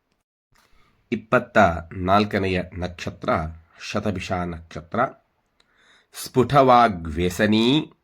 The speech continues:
ರಿಪುಃ ಸಾಹಸಿಕಃ ಶತಭಿಷಜಿ ದೃಗ್ರಾಹ್ಯಃ." ಶತಭಿಷಾ ನಕ್ಷತ್ರ ಜಾತವನು ಸ್ಪಷ್ಟವಾಗಿ ಅಳಕಿಲ್ಲದೆ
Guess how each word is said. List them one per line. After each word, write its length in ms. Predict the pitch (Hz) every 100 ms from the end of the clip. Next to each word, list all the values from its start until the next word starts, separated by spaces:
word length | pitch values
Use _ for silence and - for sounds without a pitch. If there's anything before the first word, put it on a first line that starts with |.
| -
ರಿಪುಃ 360 | 95 101 104 101 98 107 135 -
ಸಾಹಸಿಕಃ 1080 | - 92 104 127 135 123 101 98 92 87
ಶತಭಿಷಜಿ 880 | - 98 101 104 98 - 92 147 - _ _ _ _ _ -
ದೃಗ್ರಾಹ್ಯಃ." 960 | 123 143 - 107 107 107 - 92 85 82 95 95 87 80 - _ _ _ _ - _
ಶತಭಿಷಾ 600 | - 113 131 127 135 139 135
ನಕ್ಷತ್ರ 500 | 107 104 - - 98
ಜಾತವನು 720 | 90 87 87 87 101 123 76 78 _ _ _ _ _ -
ಸ್ಪಷ್ಟವಾಗಿ 1120 | - - 123 - - 127 110 101 92 92 -
ಅಳಕಿಲ್ಲದೆ 720 | 98 101 107 117 123 123 147